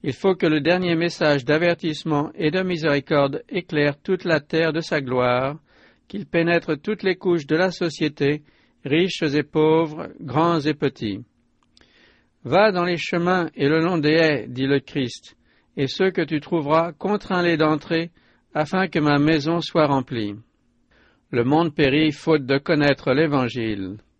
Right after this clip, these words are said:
Une famine de la parole de Dieu sévit. Ils sont rares, en effet, ceux qui prêchent le message divin sans y mêler les traditions humaines. Tout en possédant la Bible, les hommes ne reçoivent pas les bienfaits que le Seigneur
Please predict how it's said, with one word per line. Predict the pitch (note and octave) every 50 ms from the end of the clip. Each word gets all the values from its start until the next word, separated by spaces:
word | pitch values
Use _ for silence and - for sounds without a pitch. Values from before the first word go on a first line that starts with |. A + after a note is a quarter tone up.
| _ _ _ _ _ _ _ _ _ -
Une | C#3+ B2 A#2+
famine | - - E3+ D#3+ E3+ F#3 F#3+ G3 F#3+ F3+
de | D#3+ F3
la | F3 F#3 F#3+ -
parole | - F#3+ E3 F3 F3+ E3+ D#3
de | C#3+ D3+ D3
Dieu | C3 C#3 D#3 E3+ E3+
sévit. | D#3+ - - - C#3+ C3 A#2+ A#2+ A2 G#2 G#2+ A#2+ _ _ _ _ _ _ _ _ _ _ _ _ -
Ils | C3+ B2
sont | - - D#3 C#3
rares, | C#3 D#3 F3 F3 E3+ D3+
en | C#3+ C#3
effet, | C#3 C#3+ - - D#3+ D3+ D#3 D#3+ D3
ceux | - - - D#3+
qui | D#3 - - C#3+ -
prêchent | _ - D#3 D3 D#3 D3 - - -
le | D#3+ D3+
message | D#3 E3 D#3+ D3 - - D#3 D3 C#3 C3 B2
divin | A#2+ C#3 C3+ A#2+ C3+ C3+ C#3 D3+ D3 _ _ _ _ _ _ _ _ _
sans | - - E3+ E3+ E3+ C#3+
y | D3+ D#3
mêler | D#3 D#3 D#3 D#3 D#3 D#3+ E3 D#3+
les | D3 C3
traditions | - - D#3 D3 C#3+ D3 C#3+ - - E3+ D#3+ D3+
humaines. | C3 C#3 B2+ A#2+ A2+ G#2+ G2+ G2 F#2+ F#2 F#2 G#2+ A#2+ A#2+ _ _ _ _ _ _ _ _ _ - - _ _ _ _ _ _ _ _ -
Tout | - D3 -
en | F3+ D#3+ D3
possédant | - A3+ G#3 - A3 F#3+ G3 G3
la | F#3 E3+ D#3+
Bible, | D3 D#3 E3+ F3+ F3+ F3 G3 F#3+ -
les | F3 E3+ F3 E3 D3 F#3+
hommes | G3 F#3+ F#3 E3
ne | D#3 D3+
reçoivent | E3 E3 - - F3+ E3+ E3+ - _
pas | - G3 F#3+ F#3
les | E3+ D3+ C3+
bienfaits | C#3 D#3 E3 E3 - - - E3 D#3+ D3
que | - D#3
le | D3+ F3+ F#3+
Seigneur | - - E3+ D#3 D#3 D3+ D3+ D3+ D3+ C#3+